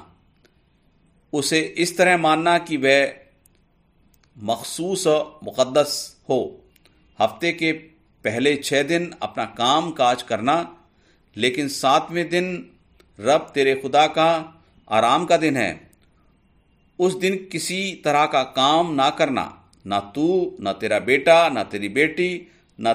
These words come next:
تیرا نوکر، نہ تیری نوکرانی، اور نہ تیرے مویشی جو پردیسی تیرے درمیان رہتا ہے،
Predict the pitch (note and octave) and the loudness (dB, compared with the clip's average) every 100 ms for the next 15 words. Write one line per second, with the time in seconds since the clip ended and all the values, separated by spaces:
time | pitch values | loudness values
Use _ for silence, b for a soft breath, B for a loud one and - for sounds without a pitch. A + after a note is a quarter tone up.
0 | A2+ B2+ B2+ A#2+ B2 - F3 F3+ F3 - | 0 2 4 4 0 4 6 6 2 -8
1 | G2+ G#2 G#2 A#2+ C3 A#2+ B2+ E3 F#3 E3+ | -6 -6 -2 -2 -2 -2 -2 2 2 2
2 | F#2+ - _ b b b b _ A2 A2 | -4 -8 _ b b b b _ -2 0
3 | A#2+ A#2 A#2 A#2+ A#2 A2+ C3+ D#3+ D#3+ G3 | 0 0 0 2 2 0 0 0 0 -4
4 | G3 D#3+ - A2 C3 C#3 C3+ b b b | -4 -8 -12 -2 -2 -2 -6 b b b
5 | b _ B2 B2 D3+ D3+ E3 D3+ C#3 A2+ | b _ -4 -2 -2 -2 -4 0 2 2
6 | A#2 A#2+ D3+ E3+ D#3 - D3+ D#3 | 2 4 4 6 4 4 4 4